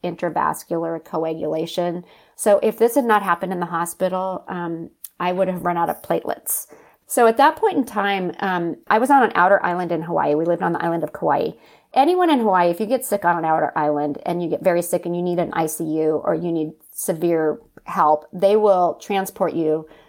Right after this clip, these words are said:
by air ambulance over to Oahu, which is where Honolulu is. So on Monday morning,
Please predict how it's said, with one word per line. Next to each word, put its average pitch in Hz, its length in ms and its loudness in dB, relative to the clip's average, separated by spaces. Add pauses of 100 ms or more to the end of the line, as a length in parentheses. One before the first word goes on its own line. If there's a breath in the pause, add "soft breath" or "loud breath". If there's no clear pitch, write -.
(100)
by 180 160 4
air 185 180 4
ambulance 165 600 -2
over 175 240 2
to 175 160 -2
Oahu, 156 420 2
which 160 180 -8
is 147 120 -10
where 165 100 -2
Honolulu 147 500 -2
is. - 240 -8 (440)
So 247 160 2
on 247 100 4
Monday 320 240 6
morning, 214 540 4